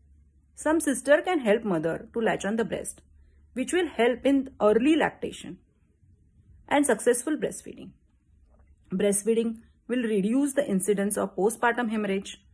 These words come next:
and postpartum psychosis. It helps mother to lose weight. In long term, breastfeeding has lot of advantages for mother.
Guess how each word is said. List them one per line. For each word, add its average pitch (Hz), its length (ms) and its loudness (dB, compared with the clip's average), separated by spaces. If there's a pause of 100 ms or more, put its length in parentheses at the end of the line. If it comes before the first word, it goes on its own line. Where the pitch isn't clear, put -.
(240)
and 277 160 0
postpartum 185 480 2
psychosis. - 720 -12 (1120)
It 349 160 0 (140)
helps 302 320 4
mother 170 340 0
to 233 140 -6
lose 196 320 -4
weight. - 320 -10 (1400)
In 339 220 4
long 214 360 4
term, 170 260 -2 (200)
breastfeeding 302 440 2
has 320 200 0
lot 202 320 2
of 339 100 2
advantages 185 680 -2
for - 180 -12
mother. - 300 -20